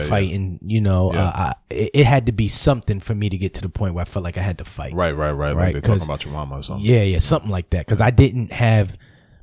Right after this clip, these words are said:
Speaker 2: whatever that masculine look was, whatever you, you know, grew up aggressive.
Speaker 1: But I
Speaker 2: I
Speaker 1: don't,
Speaker 2: didn't
Speaker 1: I don't agree with that because simply being black, having the coarse hair,
Speaker 2: Mm-hmm.
Speaker 1: um, having the bass in
Speaker 2: Yeah.
Speaker 1: your voice, the
Speaker 2: Yeah.
Speaker 1: soul in your voice, I think makes you aggressive to those
Speaker 2: To
Speaker 1: who
Speaker 2: the
Speaker 1: perceive you.
Speaker 2: Yeah.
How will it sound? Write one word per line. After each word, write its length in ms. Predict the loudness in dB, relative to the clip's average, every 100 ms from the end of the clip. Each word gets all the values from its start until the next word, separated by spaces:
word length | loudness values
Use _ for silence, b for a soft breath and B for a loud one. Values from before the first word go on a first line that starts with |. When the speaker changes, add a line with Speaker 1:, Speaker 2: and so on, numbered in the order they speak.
| -6
Speaker 2:
whatever 280 | -2 2 2
that 180 | 2
masculine 680 | 2 0 0 -2 -4 -4 -2
look 260 | 0 -2 0
was, 340 | 4 4 4
whatever 280 | 2 0 -2
you, 360 | -4 -6 -6 -8 -12
you 140 | -8
know, 140 | -8
grew 260 | -8 -4 -4
up 120 | -4 -8
aggressive. 640 | -6 -4 -4 -6 -6 -4
Speaker 1:
But 100 | 0
I 80 | 0
Speaker 2:
I 40 |
Speaker 1:
don't, 180 | 2 0
Speaker 2:
didn't 140 | 2
Speaker 1:
I 60 | 2
don't 280 | 2 0 -2
agree 300 | -4 0 4
with 120 | 4 2
that 200 | -4 -4
because 340 | -2 0 0
simply 480 | -2 -2 0 2 2
being 260 | 2 0 0
black, 380 | 0 0 -2
having 500 | -8 -2 0 0 -2
the 320 | -2 -2 -4 -8 _
coarse 300 | -2 0 2
hair, 400 | 2 2 2 0
Speaker 2:
Mm-hmm. 300 | 0 0 0
Speaker 1:
um, 320 | -2 -2 -4
having 340 | -4 -2 -2 -4
the 80 | -4
bass 500 | 0 0 0 -4 -6
in 80 | -2
Speaker 2:
Yeah. 60 | -2
Speaker 1:
your 60 | -2
voice, 260 | -2 -2 0
the 80 |
Speaker 2:
Yeah. 60 | 0
Speaker 1:
soul 340 | 2 2 0
in 100 | -2
your 100 | -6
voice, 300 | -4 -4 -4
I 80 | -4
think 300 | -4 -4 -4
makes 420 | -4 0 0 -2
you 160 | -4 -6 -6
aggressive 640 | -6 0 0 0 -4 -6
to 400 | -4 -2 -2 -4
those 140 | -2 0
Speaker 2:
To 60 |
Speaker 1:
who 140 | 2 0
Speaker 2:
the 60 |
Speaker 1:
perceive 480 | 0 -4 -2 0 0
you. 60 | 0
Speaker 2:
Yeah. 220 | -2